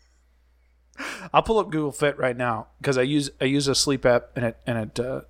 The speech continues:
syncs to Google Fit. <laughs> Let's, this is gonna, where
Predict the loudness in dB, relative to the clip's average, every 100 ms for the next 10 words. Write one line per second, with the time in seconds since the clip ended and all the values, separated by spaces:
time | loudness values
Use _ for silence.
0 | -4 -2 -2 -4 -4 -2 -4 0 0 2
1 | 0 -4 -6 -12 -14 -18 -20 _ 0 2
2 | 0 0 0 2 2 0 0 -2 -8 _
3 | -20 -20 -20 -20 -20 -20 -20 -20 -20 -20
4 | -20 -20 -20 -20 -20 -20 -20 -10 -6